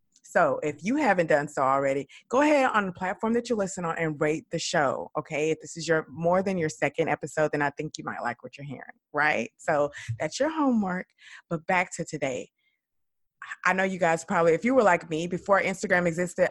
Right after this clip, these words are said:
I didn't even know what Wanderlust was. I just kinda heard it, thought it was a cool word, and did some digging and realized it was the life that we're all after. <laughs> So today's guest is the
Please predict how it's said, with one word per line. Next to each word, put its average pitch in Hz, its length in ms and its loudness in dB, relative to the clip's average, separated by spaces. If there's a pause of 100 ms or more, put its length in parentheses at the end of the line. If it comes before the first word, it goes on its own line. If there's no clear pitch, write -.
I 175 60 4
didn't 220 140 4
even 185 160 2
know 170 80 6
what 143 120 2
Wanderlust 139 520 0
was. 120 480 -6
I 180 200 2
just 180 220 -10
kinda 175 220 -6
heard 175 260 2
it, 202 140 -4
thought 156 160 4
it - 20 4
was 160 140 0
a - 20 -14
cool 180 260 -4
word, 170 480 2
and 160 360 -2
did 165 160 -2
some 156 160 -8
digging 170 400 -2
and 151 160 -6
realized 160 420 0
it 160 140 -2
was 160 140 -2
the 151 80 -4
life 151 280 0
that 143 140 -2
we're 123 120 0
all 151 220 -2
after. - 500 -4 (120)
<laughs> - 720 -4
So 214 180 2
today's 220 560 2
guest 170 380 2
is 175 160 0
the 160 120 -2